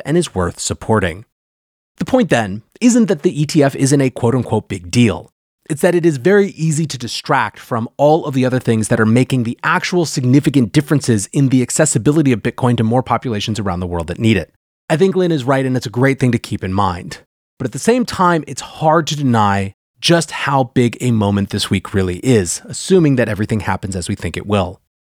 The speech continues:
Will Clemente wrote, "BlackRock, Fidelity, J P Morgan, and Goldman Sachs are all soon going to be promoting Bitcoin to their clients and incorporating it in portfolio construction.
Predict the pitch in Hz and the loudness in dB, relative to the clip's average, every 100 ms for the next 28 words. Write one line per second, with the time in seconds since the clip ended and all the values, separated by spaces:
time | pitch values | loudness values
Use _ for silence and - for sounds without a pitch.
0 | _ _ _ _ _ 127 131 139 131 139 | _ _ _ _ _ 0 2 2 2 2
1 | 123 127 127 _ _ _ 165 165 - 165 | 2 2 0 _ _ _ -2 -2 0 -2
2 | 165 156 147 151 147 135 151 156 147 139 | 0 -2 2 2 2 2 0 2 2 2
3 | 147 131 120 147 147 143 143 143 131 - | 0 -2 0 0 -2 0 -2 -2 -8 -2
4 | 170 185 156 175 165 135 139 131 - 120 | 0 0 0 0 0 0 0 -2 -2 -2
5 | 104 104 180 - 156 131 107 101 - 170 | -2 -2 -4 -2 -2 -2 -6 -4 0 0
6 | 127 - _ - 120 117 - 233 160 139 | 0 -6 _ -10 -10 -6 -2 -2 0 -2
7 | 151 160 160 - 180 113 98 85 - 90 | -2 -2 -2 -2 -4 -4 -4 -4 -8 -10
8 | - 139 - 90 | -4 -4 -4 -10